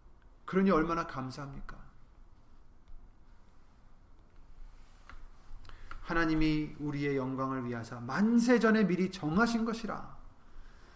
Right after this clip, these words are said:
이 지혜는 이 세대의 관원이 하나도 알지 못하였나니 만일 알았다면 영광의 주를 십자가에 못 박지 아니하였으리라." 아멘.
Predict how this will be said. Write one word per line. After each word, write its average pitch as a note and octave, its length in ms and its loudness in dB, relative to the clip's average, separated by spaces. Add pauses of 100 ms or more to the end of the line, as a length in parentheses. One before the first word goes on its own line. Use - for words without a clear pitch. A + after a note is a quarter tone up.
(140)
이 G#3+ 160 8
지혜는 G#3+ 480 6
이 G3 160 6
세대의 G3 520 6
관원이 E3+ 520 0 (160)
하나도 C4+ 640 4
알지 D#3+ 300 2
못하였나니 C3+ 840 -4 (300)
만일 C3+ 400 0
알았다면 B2+ 580 -4
영광의 F3 480 0
주를 D#3+ 340 -2 (220)
십자가에 F3+ 800 -2
못 B2+ 260 -8
박지 C3+ 380 -6
아니하였으리라." A#2+ 920 -10 (1500)
아멘. A2 400 -12